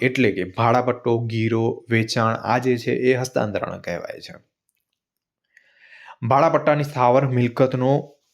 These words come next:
તો એની અંદર ઓપ્શન નંબર એ સાચો જવાબ આવશે કે ભોગવવાનો હક હસ્તાંતરિત થાય છે. પોતે એનું પોઝેશન ટ્રાન્સફર થતું હોય છે. બાકી એની માલિકી, એનું ટાઇટલ,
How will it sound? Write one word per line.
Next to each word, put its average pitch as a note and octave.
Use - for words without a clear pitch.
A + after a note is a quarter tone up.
તો A2+
એની B2
અંદર A#2
ઓપ્શન G#2+
નંબર A2+
એ D#3+
સાચો B2
જવાબ G2+
આવશે B2+
કે C3+
ભોગવવાનો G#2+
હક A#2+
હસ્તાંતરિત G#2+
થાય F#2
છે. F#2+
પોતે G2
એનું G2
પોઝેશન A2
ટ્રાન્સફર G#2+
થતું F#2+
હોય F#2+
છે. F#2+
બાકી A2+
એની A2
માલિકી, B2
એનું G#2+
ટાઇટલ, A2+